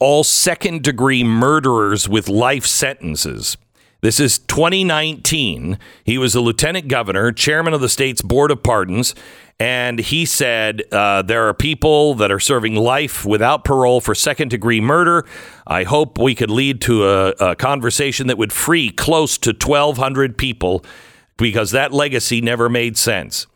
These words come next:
Now he's saying, "I never said that. What are you talking about? What do you, what do you mean?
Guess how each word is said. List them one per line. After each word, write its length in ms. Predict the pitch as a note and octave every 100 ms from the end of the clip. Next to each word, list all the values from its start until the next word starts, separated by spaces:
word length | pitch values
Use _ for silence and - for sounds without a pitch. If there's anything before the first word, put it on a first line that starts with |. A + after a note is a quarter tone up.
| _ _
Now 600 | - B2 F3 G#3 C3 A2+ -
he's 240 | - C3 -
saying, 440 | C3+ A#2 A2 G2 - _ _ _
"I 100 | D#2
never 180 | A#2 E3+
said 180 | - B1
that. 240 | A#1+ - _ _
What 80 | B2
are 20 |
you 40 |
talking 200 | A2+ B2
about? 320 | G#2 - - _ _ _ _ _ _
What 80 | A#2+
do 80 | G2+
you, 120 | - -
what 100 | F2+
do 40 |
you 40 | A2
mean? 320 | A2 - -